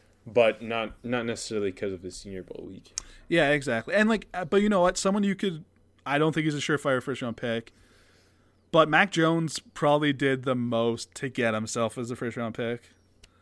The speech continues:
Speaker 2: And, like, again, I don't think it was a fantastic week, but he just looks so much more, like, I don't know, poised and competent and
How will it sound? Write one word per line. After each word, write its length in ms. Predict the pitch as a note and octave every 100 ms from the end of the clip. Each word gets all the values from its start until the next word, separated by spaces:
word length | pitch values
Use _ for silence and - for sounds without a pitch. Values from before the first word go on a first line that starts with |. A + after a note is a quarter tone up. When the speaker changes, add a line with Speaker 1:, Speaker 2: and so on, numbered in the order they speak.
| _ _ _ _ _ -
Speaker 2:
And, 80 | C#3+
like, 120 | D3+
again, 300 | D3 C#3+ A2+
I 120 | A#2
don't 160 | C#3+ C#3+
think 140 | D3
it 20 |
was 120 | D3
a 40 | C#3+
fantastic 500 | D3 C3 B2+ A#2+ B2+
week, 200 | B2 A2+
but 160 | C3 A#2
he 80 | C#3
just 200 | F3 E3
looks 240 | E3+ -
so 160 | - D3
much 280 | D3 C3+ D3
more, 240 | B2 B2+
like, 200 | A#2+ G2+
I 100 | G2+
don't 100 | G#2+
know, 80 | G2+
poised 560 | G2+ C3 B2+ B2 A#2 A2+
and 120 | G#2
competent 640 | - A#2 B2 - C#3 B2 A2+
and 280 | G#2 G2+